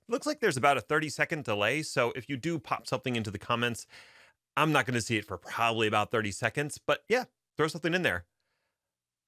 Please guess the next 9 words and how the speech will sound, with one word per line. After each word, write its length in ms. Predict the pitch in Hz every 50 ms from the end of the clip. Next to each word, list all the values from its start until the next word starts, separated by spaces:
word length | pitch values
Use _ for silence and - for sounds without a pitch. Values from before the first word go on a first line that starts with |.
| _ _ _ _ -
Today's 320 | - 165 190 202 214 185
topic 480 | - 156 175 185 190 190 220 214 - - - _
is 360 | 156 160 160 160 151 127 - - _ _ _
emulate 680 | 151 165 190 208 208 196 180 160 160 165 160 - - - _ _ _ _ _ _
who 260 | - - 170 180 185
you 300 | 180 151 123 127 139 156
want 320 | 147 117 101 110 123 147 - - _
to 120 | - 127 110
be. 600 | 98 87 - - 156 160 139 101 82 80 95 -